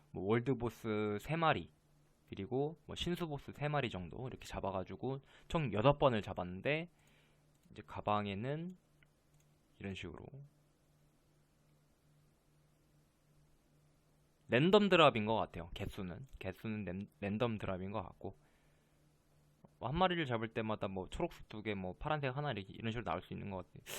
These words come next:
제가 그걸 확인은 좀 못했습니다. 일단 세 번 잡았는데 여기 세 개 제외하고 또 두 개가 더 있으니까 아마 랜덤으로 드랍이 되는 것 같습니다. 어쨌든, 어, 그래도 꾸준하게 무과로 하셔도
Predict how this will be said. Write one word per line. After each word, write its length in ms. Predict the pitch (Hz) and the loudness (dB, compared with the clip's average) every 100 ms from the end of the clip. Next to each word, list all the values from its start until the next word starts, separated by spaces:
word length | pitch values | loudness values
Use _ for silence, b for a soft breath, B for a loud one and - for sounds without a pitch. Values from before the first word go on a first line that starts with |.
| B | B
제가 180 | - 127 | 4 4
그걸 300 | - 151 147 | 6 4 6
확인은 300 | 202 214 175 | 4 4 4
좀 140 | 143 | 0
못했습니다. 500 | 104 - - 156 - | -6 -10 -8 -8 -8
일단 180 | 92 95 | -10 -10
세 160 | - 160 | 0 2
번 220 | 160 147 | 2 -2
잡았는데 680 | 107 101 101 104 120 175 196 b b b b b | -2 -2 -2 -2 2 2 2 b b b b b
여기 120 | 98 101 | -6 -2
세 160 | 143 147 | 0 0
개 140 | 131 | 0
제외하고 520 | 113 98 98 101 110 110 | -2 0 0 2 0 -2
또 100 | 110 | -8
두 160 | - | -4
개가 180 | 104 95 | -2 -2
더 140 | - | -4
있으니까 500 | 87 - - - 95 - b b b b b b _ - - - _ _ - | -8 -8 -14 -10 -12 -12 b b b b b b _ -20 -20 -20 _ _ -16
아마 180 | 87 87 | -6 -4
랜덤으로 580 | 95 113 131 139 127 104 | -2 2 6 6 6 0
드랍이 340 | - 107 98 | 2 0 0
되는 280 | - 90 95 | -4 -4 -2
것 120 | 95 | -4
같습니다. 500 | - - 92 80 78 - | -4 -6 -6 -10 -12 -6
어쨌든, 800 | 101 160 151 - 180 185 185 185 b b b b b - | -2 2 2 4 6 6 6 0 b b b b b -20
어, 920 | - 57 67 76 90 98 98 101 98 - | -18 -8 -2 0 0 0 -2 -2 -4 -6
그래도 220 | 135 147 | -4 0
꾸준하게 560 | 190 208 214 196 156 - _ - _ _ | 4 6 10 10 8 2 _ -20 _ _
무과로 460 | 127 127 170 170 165 | -6 8 10 12 10
하셔도 720 | 175 190 160 139 147 98 | 6 2 4 4 4 2